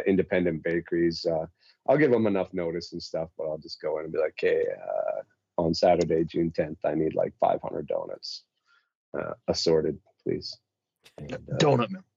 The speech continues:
Speaker 2: <clears throat>
Speaker 1: Yeah. Yeah, actually, I, you know what? I never reached out to Donut Mill. I should, actually. I, I was
Speaker 2: Best,
Speaker 1: thinking all local.
Speaker 2: best
Speaker 1: I was
Speaker 2: donut
Speaker 1: thinking
Speaker 2: mill
Speaker 1: all
Speaker 2: here.
Speaker 1: local, right? But,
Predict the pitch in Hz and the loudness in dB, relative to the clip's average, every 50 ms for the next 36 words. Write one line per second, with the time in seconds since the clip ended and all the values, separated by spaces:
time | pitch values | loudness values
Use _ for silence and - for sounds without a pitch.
0 | _ - 175 226 - 143 139 131 - - _ _ 143 131 - - - - _ - | _ 2 4 4 4 2 0 0 -2 -8 _ _ -6 -6 -6 -8 -16 -18 _ 2
1 | 120 92 - - _ _ 226 - - _ _ _ - 240 - - _ _ _ - | 2 2 2 0 _ _ 0 0 0 _ _ _ -4 -4 -4 -4 _ _ _ 4
2 | 135 160 190 180 151 151 156 156 - 147 131 131 135 127 127 131 127 135 156 143 | 4 6 6 8 6 6 4 4 4 4 6 6 6 6 6 6 6 4 4 4
3 | 113 110 107 113 123 131 131 127 127 117 - 123 117 117 - 117 95 101 101 113 | 2 0 2 2 2 2 4 2 2 2 2 2 2 2 0 -4 -2 0 0 2
4 | 139 143 110 87 85 85 82 78 82 - - 107 113 104 87 78 78 80 - - | 2 0 -2 -2 -4 -4 -4 -6 -8 -8 -4 -2 -2 0 0 -2 -4 -4 -6 -6
5 | 85 87 87 87 82 87 85 87 87 107 110 120 131 - 98 87 - 98 90 87 | -6 -4 -4 -4 -4 -2 -2 0 0 2 0 0 0 -2 -4 -2 0 -2 0 0
6 | 87 82 80 82 82 95 104 107 107 - - 135 127 139 139 117 - 139 135 151 | -2 -4 -4 -4 -4 -4 -4 -4 -6 -4 -2 0 2 2 2 2 2 2 0 2
7 | 143 120 110 107 110 120 143 - - 127 107 95 90 95 98 113 - - - - | 2 2 2 2 2 2 0 0 0 -2 -2 0 0 0 -2 -2 -2 -4 -6 -8
8 | 95 82 - | -8 -8 -8